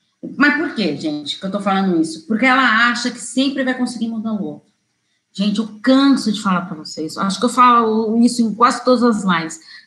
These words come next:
Ninguém muda ninguém. A gente não tem o poder de mudar o outro. A gente não tem esse poder. Eu só consigo mudar a mim mesmo. Olha só que mudar a gente já é difícil. Quem dirá a gente ter a missão de mudar os outros?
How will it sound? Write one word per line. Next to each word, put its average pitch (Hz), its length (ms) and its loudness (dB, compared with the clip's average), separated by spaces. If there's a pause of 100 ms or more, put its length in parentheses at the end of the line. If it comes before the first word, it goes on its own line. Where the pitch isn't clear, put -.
Ninguém 247 800 6
muda 220 580 2 (160)
ninguém. 202 460 2
A 175 80 -2
gente 202 320 -4
não 254 500 2 (140)
tem 226 200 0
o 214 100 -4
poder 190 600 -2
de 202 120 -4
mudar 170 600 -4
o 185 180 0
outro. 160 460 -6 (140)
A - 60 -20
gente 196 180 -6
não 240 100 2
tem 190 280 -2
esse - 200 -14
poder. - 380 -20 (1300)
Eu 226 100 4
só 254 200 0
consigo 247 360 2
mudar 247 300 6
a 240 80 2
mim 254 160 4
mesmo. 233 320 0
Olha 262 260 4
só 294 300 0
que 294 80 -4
mudar 247 400 2
a 214 40 -2
gente 196 260 -2
já 220 100 -6
é 233 60 -2
difícil. 214 500 -4
Quem 320 180 -6
dirá 349 340 0 (540)
a 349 80 -8
gente 381 220 -10
ter 370 60 -4
a 339 100 -2
missão 330 340 -2
de 330 80 -4
mudar 311 280 0
os 302 120 -4
outros? - 720 -10